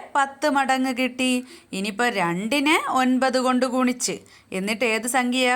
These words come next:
കൂട്ടുന്നത്? രണ്ട് തന്നെ കൂട്ടുമ്പോൾ ഇരുപതാണ്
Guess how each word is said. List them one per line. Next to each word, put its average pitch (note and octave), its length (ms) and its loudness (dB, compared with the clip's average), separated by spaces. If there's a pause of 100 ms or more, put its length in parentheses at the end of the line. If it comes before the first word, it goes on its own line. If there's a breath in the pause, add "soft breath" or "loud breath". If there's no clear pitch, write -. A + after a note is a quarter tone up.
(120)
കൂട്ടുന്നത്? A#3+ 580 2 (560 loud breath)
രണ്ട് A3+ 360 2 (120)
തന്നെ A3+ 260 0 (120)
കൂട്ടുമ്പോൾ F3+ 720 -2 (460 loud breath)
ഇരുപതാണ് A3 720 0